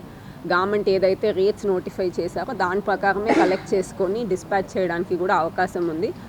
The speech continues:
So మనకు for example ఈ వీక్ సెవెంటీన్ థౌజండ్ ఫైవ్ హండ్రెడ్ టన్స్, రోజుకి మూడు వేల ఐదు వందలు చొప్పున ఓపెన్ చేసాం బుకింగ్‌కి. But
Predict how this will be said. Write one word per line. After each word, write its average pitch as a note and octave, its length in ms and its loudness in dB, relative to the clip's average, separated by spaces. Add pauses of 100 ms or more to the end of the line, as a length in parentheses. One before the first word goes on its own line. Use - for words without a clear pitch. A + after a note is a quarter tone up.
(240)
So G3 60 0
మనకు F#3+ 380 2
for F3+ 160 4
example G3+ 340 0
ఈ G3+ 200 -2
వీక్ G#3 380 2 (840)
సెవెంటీన్ G3+ 480 2
థౌజండ్ G3 340 2
ఫైవ్ F#3 220 2
హండ్రెడ్ F#3 280 0
టన్స్, F#3 320 -2
రోజుకి G3 400 2
మూడు F#3 240 2
వేల F#3+ 340 2
ఐదు F3 180 2
వందలు F#3 360 0
చొప్పున F#3 260 -2
ఓపెన్ G3 400 2
చేసాం E3+ 320 0
బుకింగ్‌కి. E3+ 520 -2 (480)
But G3 120 2